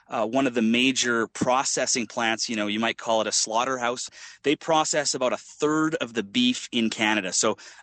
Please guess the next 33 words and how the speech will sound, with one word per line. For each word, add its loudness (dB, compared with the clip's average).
meat 0
from 2
the -2
X 0
L 0
Foods -6
processing 0
plant 0
here -2
in -2
Brooks 0
turns -2
up 0
on -4
all 4
sorts 0
of -6
shelves 4
under 4
all 6
sorts 0
of -2
names. 2
So -2
that's 0
why 2
you -2
see -8
that -2
number -2
being -2
so -2
high. 0